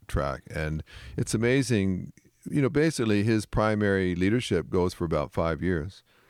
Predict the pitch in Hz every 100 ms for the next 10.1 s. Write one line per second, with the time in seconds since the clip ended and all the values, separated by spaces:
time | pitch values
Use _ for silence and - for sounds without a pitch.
0 | - 87 85 - 76 73 98 90 73 87
1 | - _ - - - 87 82 80 82 76
2 | 78 80 90 110 _ _ _ _ - 110
3 | 104 104 104 90 82 104 85 78 _ -
4 | 82 80 85 87 - - 98 87 - -
5 | - _ - 65 53 - - - 101 80
6 | 78 82 80 - 82 90 76 71 - 78
7 | 78 78 80 - 73 - 78 80 - 76
8 | 78 78 76 76 82 - - - 69 69
9 | 71 - - - - _ _ 85 85 80